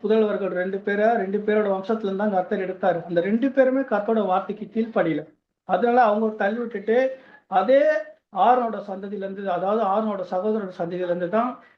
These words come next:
கர்த்தர் சாமுவேல் எடுத்து பயன்படுத்தினார். So, சாமுவேல் பாத்தீங்கன்னா, லேவி கோத்திரத்தை சேர்ந்தவர் தான்.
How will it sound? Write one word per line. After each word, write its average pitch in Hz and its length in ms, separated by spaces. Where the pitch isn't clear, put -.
கர்த்தர் 185 360
சாமுவேல் 190 540
எடுத்து 226 600
பயன்படுத்தினார். 175 720
So, - 220
சாமுவேல் 202 640
பாத்தீங்கன்னா, 208 300
லேவி 214 400
கோத்திரத்தை 185 380
சேர்ந்தவர் 175 520
தான். 208 480